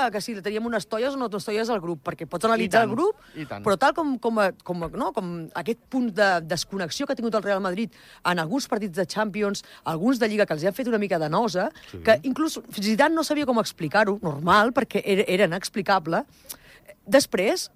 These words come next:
Speaker 1: quina és la, la, la, la gran, la gran nota a destacar? Doncs que quan he, quan ha hagut de posar la carn a l'assador, o sigui, a la,
Speaker 2: A la
Speaker 1: a la
Speaker 2: graella.
Speaker 1: graella, i a dir, «Anem a jugar, i anem a fer les coses bé»,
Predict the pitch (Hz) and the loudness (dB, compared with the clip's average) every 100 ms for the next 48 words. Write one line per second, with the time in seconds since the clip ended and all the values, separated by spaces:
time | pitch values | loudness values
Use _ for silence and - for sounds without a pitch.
0 | - - - 311 349 220 185 165 147 110 | -20 -20 2 2 4 2 2 2 -2 -4
1 | 113 139 160 160 170 139 170 170 175 170 | -10 -8 -6 -4 -4 -2 -2 2 0 0
2 | 160 147 - _ - - - - - 196 | -4 -10 -16 _ -20 -20 -20 -20 -4 0
3 | 196 196 185 160 165 165 - - - - | 2 2 2 0 0 -2 -4 -6 -8 -12
4 | _ - 165 - - 156 220 - _ 240 | _ -10 -8 -8 -8 -4 -4 -6 _ 4
5 | 302 240 247 202 180 175 165 156 170 160 | 4 2 -2 -4 -2 0 0 0 -4 -2
6 | 156 151 143 151 160 143 156 151 135 - | -2 -4 -6 -6 -6 -4 -4 -4 -6 -8
7 | - - 110 110 - - 196 180 165 170 | -16 -10 -4 2 4 6 6 4 4 2
8 | 160 - 196 196 185 160 - 214 214 156 | 0 -4 2 4 4 -2 0 2 2 0
9 | 151 156 143 - _ 190 220 233 175 196 | -4 -4 -6 -12 _ 2 4 4 2 -2
10 | 165 - 156 143 175 | -2 -2 -4 -4 -6